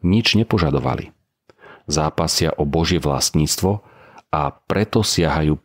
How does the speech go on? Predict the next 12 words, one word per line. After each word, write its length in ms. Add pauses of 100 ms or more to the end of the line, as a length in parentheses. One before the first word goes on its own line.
po 80
víťazstve. 720 (1120)
A 140
po 120
tretie, 440 (560)
nakoniec 520
oznamujú 760
Božiu 400
vôľu. 440 (720)
„Prepusť 720
môj 400
ľud.“ 320